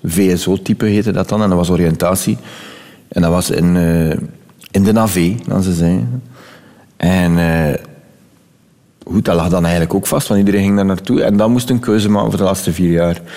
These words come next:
En dan was de keuze van, je blijft in de nave, maar dat waren dan meer richting zo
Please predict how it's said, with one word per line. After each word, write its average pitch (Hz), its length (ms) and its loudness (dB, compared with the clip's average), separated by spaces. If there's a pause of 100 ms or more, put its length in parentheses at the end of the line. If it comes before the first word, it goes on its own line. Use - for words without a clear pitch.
(560)
En - 80 -2
dan 95 100 2
was 92 120 0
de 95 80 -2
keuze 95 300 2
van, 85 160 0
je 85 80 0
blijft 87 260 0
in 117 80 -2
de 113 60 2
nave, 107 340 2
maar 90 140 2
dat 78 100 0
waren 76 180 0
dan 78 160 2
meer 73 220 0
richting 78 460 0
zo 85 460 -2